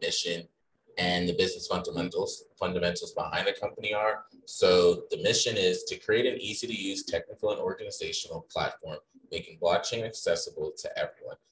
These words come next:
empowering both personal and professional lives. And then for the business aspect, Metis is a decentralized economy platform to start, run, and grow any decentralized app, business, and community on the blockchain with ease and scalability.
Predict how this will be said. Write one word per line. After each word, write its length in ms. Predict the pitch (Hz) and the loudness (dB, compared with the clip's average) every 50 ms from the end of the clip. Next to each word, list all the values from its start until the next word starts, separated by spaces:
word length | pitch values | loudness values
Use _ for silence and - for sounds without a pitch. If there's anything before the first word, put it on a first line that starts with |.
| _ - - | _ -12 -12
empowering 400 | 76 - 87 90 92 92 92 90 - | -8 -4 -2 0 0 0 -2 -2 -2
both 240 | 85 80 - - - | -2 -2 -2 0 2
personal 420 | 104 101 110 - - - 110 110 | 4 4 4 2 0 -2 -2 -2
and 80 | 110 - | -2 -4
professional 520 | 95 - - 87 87 - - - 82 78 | -4 -2 0 0 0 -2 -4 -8 -8 -8
lives. 440 | 76 67 62 58 - - - - - _ _ _ _ _ _ _ _ | -8 -8 -8 -8 -10 -12 -14 -16 -20 _ _ _ _ _ _ _ _
And 160 | - 90 90 90 | -4 -2 0 0
then 140 | 87 85 | 0 0
for 100 | - - | 0 -2
the 120 | - - - 104 | -4 0 4 6
business 340 | 104 - - - - - | 8 8 8 4 2 4
aspect, 560 | - 113 117 120 - - - 110 110 - - - - _ - | 4 4 4 4 2 2 4 4 4 4 2 -6 -14 _ -2
Metis 300 | 92 101 113 113 - - | 0 0 0 0 -2 -4
is 60 | - | -4
a 80 | 120 - | -4 -4
decentralized 760 | 98 98 - - 85 85 85 - - 101 98 104 104 - - | -4 -6 -4 -2 -2 -2 -2 0 2 2 2 2 0 -2 -6
economy 460 | - - 98 90 90 92 92 98 95 _ | -8 -6 -6 -6 -6 -6 -8 -12 -10 _
platform 480 | - 76 71 - - - 82 80 78 - | -4 -4 -4 -4 -6 -6 -6 -6 -6 -6
to 100 | - - | -8 -8
start, 480 | - - - 82 78 80 - - - _ _ _ _ - | -4 0 2 2 2 2 0 -2 -6 _ _ _ _ -2
run, 280 | 107 110 110 113 110 - 95 | 0 2 2 2 0 -2 -6
and 160 | 95 92 85 | -8 -6 0
grow 240 | - 82 82 80 - - - | 2 2 4 4 2 0 -2
any 140 | 85 90 | -4 -4
decentralized 760 | 92 - - - - 76 73 - - 80 71 71 71 - - - | -4 -6 -8 -6 -6 -6 -6 -6 -4 -2 -2 -2 -2 -4 -4 -4
app, 280 | 82 87 90 - - - | -4 -4 -4 -4 -4 -6
business, 380 | 85 78 76 - 80 - - | -6 -6 -6 -8 -12 -12 -12
and 100 | - - | -14 -14
community 440 | - - 98 101 104 101 95 90 85 | -14 -10 -8 -6 -4 -4 -2 -2 -2
on 100 | 80 80 | -2 -4
the 80 | 78 73 | -4 -4
blockchain 560 | - 78 78 78 76 - - 85 80 73 76 | -2 -2 -2 -2 -2 -6 -8 -8 -8 -8 -8
with 80 | 73 - _ | -12 -12 _
ease 360 | - 92 92 90 92 90 - - - _ _ _ _ - | -6 -4 -2 -2 -4 -4 -8 -14 -20 _ _ _ _ -12
and 80 | 73 76 | -12 -10
scalability. 760 | - - - 76 76 73 76 - - - - - - - | -8 -4 -2 0 0 0 0 0 0 0 0 -2 -6 -10